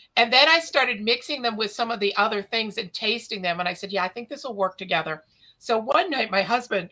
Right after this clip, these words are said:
who was working nights at the time, came home from work and I was melting,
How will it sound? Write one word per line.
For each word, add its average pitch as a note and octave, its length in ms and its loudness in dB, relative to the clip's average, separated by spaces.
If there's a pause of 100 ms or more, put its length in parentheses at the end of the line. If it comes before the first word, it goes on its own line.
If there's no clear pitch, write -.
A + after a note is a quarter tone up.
(100)
who G#3 120 -2
was G3+ 180 -2
working A3 340 -6
nights G#3 300 0
at G#3 80 -8
the - 160 -20
time, D#3 200 -10 (460)
came C4 260 2
home C#4 220 2
from G#3+ 180 -4
work G3 340 2
and G3 100 0
I G3+ 80 2
was F#3+ 180 -4
melting, A3+ 680 0